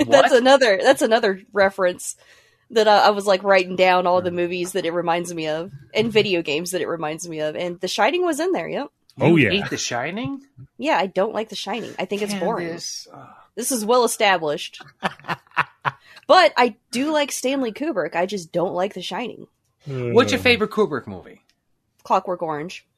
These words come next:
Speaker 2: Wow. Okay.
Speaker 1: Yep.
Speaker 2: Nice. Have you ever seen Barry Lyndon?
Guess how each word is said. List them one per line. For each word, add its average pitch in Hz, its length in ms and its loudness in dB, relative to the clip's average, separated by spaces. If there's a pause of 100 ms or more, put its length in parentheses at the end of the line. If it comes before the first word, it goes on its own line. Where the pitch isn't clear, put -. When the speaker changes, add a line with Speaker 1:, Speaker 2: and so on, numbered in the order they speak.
(540)
Speaker 2:
Wow. 127 1000 -12 (320)
Okay. 120 160 -16 (240)
Speaker 1:
Yep. 190 220 -8
Speaker 2:
Nice. - 480 -18 (200)
Have 190 140 2
you 202 60 8
ever 202 40 6
seen 185 220 0
Barry 185 240 4
Lyndon? 233 400 -4